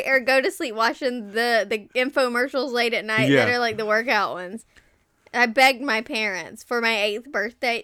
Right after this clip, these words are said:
Speaker 1: to get me, and I've been ripped ever since I got those P ninety X D V Ds when I
Speaker 2: 'Cause
Speaker 1: was eight
Speaker 2: before,
Speaker 1: years old.
Speaker 2: when I was seven, I begged for Christmas to get a Bowflex, and I really, <laughs> really
Speaker 1: Oh, yeah.
Speaker 2: wanted one. I got one finally, and I was like, "This is great.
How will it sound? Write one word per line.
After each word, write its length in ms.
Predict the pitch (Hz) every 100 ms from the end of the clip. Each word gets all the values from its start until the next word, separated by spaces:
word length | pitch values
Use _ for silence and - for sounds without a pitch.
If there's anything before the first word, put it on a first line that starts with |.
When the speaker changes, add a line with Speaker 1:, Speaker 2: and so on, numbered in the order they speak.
| 277
Speaker 1:
to 120 | 381
get 380 | 254 226 269 208
me, 300 | 240 220 208
and 160 | 226 233
I've 200 | 277 302
been 200 | 302 233
ripped 320 | 247 294 -
ever 260 | 240 233 330
since 460 | - 220 190 240
I 100 | 196
got 320 | 214 226 220 196
those 220 | 240 339
P 200 | - 233
ninety 320 | 226 226 220
X 260 | 196 208 -
D 140 | 226
V 100 | 214
Ds 220 | 208 -
when 100 | 226
I 120 | 226 220
Speaker 2:
'Cause 80 |
Speaker 1:
was 100 | 214 226
eight 100 | 165
Speaker 2:
before, 200 | 156 226
Speaker 1:
years 140 | 220
old. 360 | 214 202 214 -
Speaker 2:
when 160 | 123 135
I 40 |
was 140 | 113
seven, 380 | - 160 160 110
I 140 | 101 110
begged 280 | 120 113
for 140 | - 110
Christmas 500 | - 160 - 78 -
to 140 | 117
get 240 | 107 104 -
a 140 | 101
Bowflex, 640 | 95 139 180 101 71 - - _ - 117
and 140 | - 131
I 140 | 151
really, 380 | 135 170 - 147 -
<laughs> 100 | -
really 520 | 123 147 370 392 -
Speaker 1:
Oh, 40 | -
yeah. 100 | 113
Speaker 2:
wanted 200 | 160 160
one. 240 | 107 98 - _ - -
I 120 | 110
got 240 | 120 185 226
one 160 | 143
finally, 500 | 123 123 113 101 98 101 339 - -
and 460 | 107 110 104 104 98
I 100 | 120
was 160 | 127 127
like, 160 | 104 104
"This 260 | 120 -
is 100 | 131
great. 380 | 101 139 190